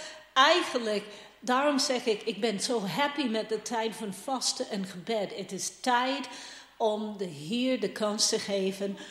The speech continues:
over de dingen die we moeten zelf belijden.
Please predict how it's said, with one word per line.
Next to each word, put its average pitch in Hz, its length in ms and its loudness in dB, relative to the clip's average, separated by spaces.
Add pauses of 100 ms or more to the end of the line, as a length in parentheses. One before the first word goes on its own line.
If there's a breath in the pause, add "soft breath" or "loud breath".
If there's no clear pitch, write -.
(140 loud breath)
over 185 280 0
de 185 120 -2
dingen 202 360 2
die 190 160 -4
we 180 80 -6
moeten 180 280 -6
zelf - 380 -2
belijden. 147 680 -10